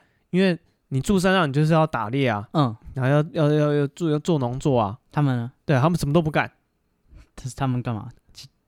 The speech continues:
Speaker 2: 晚上读书，假日批判？
Speaker 1: <laughs> 不是，不是，不是，
Speaker 2: <laughs>
Speaker 1: 他们也
Speaker 2: 左派的乌托邦。
Speaker 1: 他们还是吃东西，他们要吃东西。哦。
Speaker 2: 左派也要吃东西啊。
Speaker 1: <laughs> 但是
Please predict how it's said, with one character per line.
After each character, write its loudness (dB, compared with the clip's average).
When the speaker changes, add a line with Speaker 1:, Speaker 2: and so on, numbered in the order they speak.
Speaker 2:
晚 -4
上 0
读 -4
书， -4
假 0
日 -2
批 -4
判？ -6
Speaker 1:
<laughs> 4
不 4
是， -
不 -
是， 6
不 8
是， 2
Speaker 2:
<laughs> -20
Speaker 1:
他 4
们 8
也 8
Speaker 2:
左 8
派 8
的 4
乌 2
托 2
邦。 4
Speaker 1:
他 8
们 6
还 6
是 0
吃 -2
东 4
西， 0
他 0
们 4
要 4
吃 0
东 2
西。 -2
哦。 -2
Speaker 2:
左 10
派 12
也 8
要 12
吃 4
东 8
西 2
啊。 2
Speaker 1:
<laughs> 4
但 4
是 4